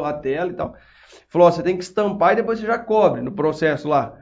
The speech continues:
Só que, tipo, você estampa, levanta e depois cobre. Eu mais do que de pé, estampei, cobri, levantei, <laughs> tipo, cobri. Mas enfim, aí fui, aprendi.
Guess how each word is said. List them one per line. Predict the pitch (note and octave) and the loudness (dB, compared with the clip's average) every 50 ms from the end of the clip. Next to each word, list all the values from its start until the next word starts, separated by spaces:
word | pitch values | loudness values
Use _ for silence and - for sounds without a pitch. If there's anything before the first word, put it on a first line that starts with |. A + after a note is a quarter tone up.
| - _ _ _ _ _ _ _ _ _ _ _ _ | -20 _ _ _ _ _ _ _ _ _ _ _ _
Só | - - E3 F3 | -2 0 0 0
que, | - - | 0 -4
tipo, | - F#3+ - C#3+ - | -6 -4 -4 -6 -6
você | - D#3 - | -6 -8 -6
estampa, | - E3 - - - - D#3+ E3+ G3 A#3 - C4 B3 G3 | -6 -8 -8 -4 2 4 4 6 6 4 4 4 4 6
levanta | F#3 F3 F3+ F#3+ F#3+ D#3+ C#3 D#3+ D#3+ E3 F#3 A3+ B3 - F3 - - | 6 6 6 6 6 4 4 2 2 2 2 0 2 0 -2 -2 -2
e | G#3 | 0
depois | E3+ F3+ F3 F3+ F#3 G#3 G#3+ G#3+ | 0 0 0 4 2 2 2 2
cobre. | - A3 A3 G#3 F3 D3 B2+ D3+ | 0 2 4 4 4 4 4 2
Eu | E3+ F3 | 2 2
mais | E3+ E3+ F#3 G3+ | 4 2 0 0
do | G3+ | 0
que | - | -4
de | A3 A#3+ | -4 -4
pé, | - - F#3+ E3+ | 0 4 6 6
estampei, | E3 - - - F#3 F3+ F3 - F3 G3+ B3 | 6 4 0 0 0 0 2 4 4 4 4
cobri, | A#3+ - B3 B3 G3 F3 F#3+ G#3+ B3 C#4+ | 2 0 -2 0 2 2 2 2 2 4
levantei, | D4+ C#4 C4 C4 C4+ C4 B3+ - G#3+ A3 A#3 F3+ D#3 D#3+ | 8 8 8 8 8 4 6 6 6 6 6 4 2 -4
<laughs> | - | -10
tipo, | - - - F3+ | -14 -12 -12 -12
cobri. | E3+ - G3 F3+ E3+ F3 F#3 G3+ G#3 G3+ - - - - _ _ - | -8 -6 -6 -2 0 -2 -2 -2 -4 -8 -10 -14 -20 -20 _ _ -2
Mas | - E3 F3 G3 | 2 4 4 4
enfim, | - - - G#3 F#3 D3 - - - - - _ _ _ | 2 0 0 0 0 0 0 -4 -8 -14 -20 _ _ _
aí | C#3 D3 E3+ E3 | 2 4 4 4
fui, | E3 F3 G3 A3 A3+ | 2 0 2 2 2
aprendi. | G#3+ A3 G#3+ G3 G3 F#3+ F3+ D3 C3 D3+ F3 G#3+ A#3+ - - - - | 0 0 -2 0 0 0 0 0 0 0 0 0 0 -2 -4 -6 -10